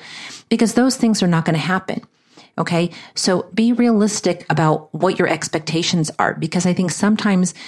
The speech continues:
you know, we get discouraged and we think things don't work when they really do, because we have, you know, huge expectations that, you know, are just not sustainable for what the things that we're doing. So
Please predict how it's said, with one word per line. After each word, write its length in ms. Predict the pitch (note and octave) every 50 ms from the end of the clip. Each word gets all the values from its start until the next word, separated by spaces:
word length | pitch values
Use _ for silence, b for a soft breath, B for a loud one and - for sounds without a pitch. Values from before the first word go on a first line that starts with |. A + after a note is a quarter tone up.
| B B B B B
you 60 | B
know, 80 | F#3+ F#3
we 120 | E3+ F#3+
get 160 | F#3 - F#3+ -
discouraged 680 | - E3 D3+ - - - G3+ G3 G3 G3 F#3+ F#3+ -
and 60 | E3+
we 80 | E3 D#3+
think 260 | D3+ - F#3 F3+ F3
things 300 | - F3+ F3 F3 D#3+ -
don't 220 | - E3+ D3+ D3+
work 240 | D#3 E3 E3+ E3+ -
when 80 | F3+ D#3+
they 100 | D#3 D#3
really 300 | D3+ E3 F3 F3 F3 D#3+
do, 200 | D3+ D#3+ F3 E3+
because 300 | D#3 D#3+ - F3 D#3+ D#3+
we 120 | E3 E3+
have, 220 | D3+ D3+ C#3+ C#3+ B B B B B B B B B
you 100 | F#3+ F3+
know, 280 | E3+ E3 E3 E3 - - _ _ _ _ _
huge 580 | - - - - - - A#3 A3+ A3+ A3 A3 -
expectations 840 | - F#3+ F#3 - - - E3+ - - F#3 F#3 F#3 - - E3 D3+ D3+ - - -
that, 300 | - D#3+ D3+ D#3 D#3 -
you 60 | F3
know, 160 | E3 D#3 D#3+ -
are 80 | - D#3
just 280 | D3+ - F#3 F3 E3+
not 180 | G#3 F3+ F3 -
sustainable 540 | - E3 - - - E3+ F3 F3+ D#3+ D3+ D3
for 200 | C#3 - - D#3
what 260 | D3 D3+ E3 D#3+ - - - - - _ _ - - - -
the 100 | - E3
things 280 | - - F#3 F3 D#3
that 80 | - -
we're 100 | C#3 C#3+
doing. 400 | C3+ - E3 D3 A#2 G2+ - - - _ _ _ _ -
So 220 | - - G#3 F3+